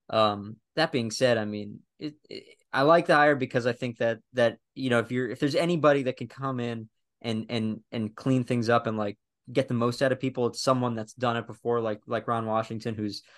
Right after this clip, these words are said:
you know, famously in Mo-, in Moneyball, that Mo-, movie Moneyball, like,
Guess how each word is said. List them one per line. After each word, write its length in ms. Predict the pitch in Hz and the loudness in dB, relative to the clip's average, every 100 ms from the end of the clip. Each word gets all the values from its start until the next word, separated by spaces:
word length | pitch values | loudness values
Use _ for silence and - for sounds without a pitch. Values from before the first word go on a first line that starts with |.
| _ _ | _ _
you 80 | 120 | 0
know, 80 | |
famously 640 | - 160 160 147 147 139 131 | 4 6 6 6 4 4 4
in 340 | 127 120 123 | 2 0 2
Mo-, 280 | 139 175 165 | 6 6 4
in 160 | 151 139 | -2 2
Moneyball, 500 | 180 175 131 123 120 | 2 2 2 2 2
that 80 | 127 | -2
Mo-, 240 | 135 143 | -4 -6
movie 220 | 143 143 | -6 -6
Moneyball, 460 | 139 151 156 127 123 | -2 -2 0 2 2
like, 200 | 120 113 | 0 -2